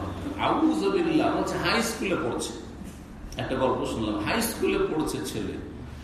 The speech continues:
আর মেয়ে, মেয়েগুলো প্রায় সাবালিকার মতো, আর ও সাবালক হতে চলেছে, আর ওর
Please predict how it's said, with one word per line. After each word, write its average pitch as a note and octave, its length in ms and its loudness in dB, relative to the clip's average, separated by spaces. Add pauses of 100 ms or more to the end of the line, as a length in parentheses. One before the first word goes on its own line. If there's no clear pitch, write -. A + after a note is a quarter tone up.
(140)
আর G3 300 6
মেয়ে, D#3 460 4
মেয়েগুলো F#3 720 2
প্রায় D3 160 0
সাবালিকার B2 560 -2
মতো, A2+ 260 -2
আর A#2 140 2
ও G3 340 2
সাবালক C3+ 380 2
হতে C3+ 280 -2
চলেছে, A#2+ 280 -2
আর C#3 140 0
ওর G3+ 320 2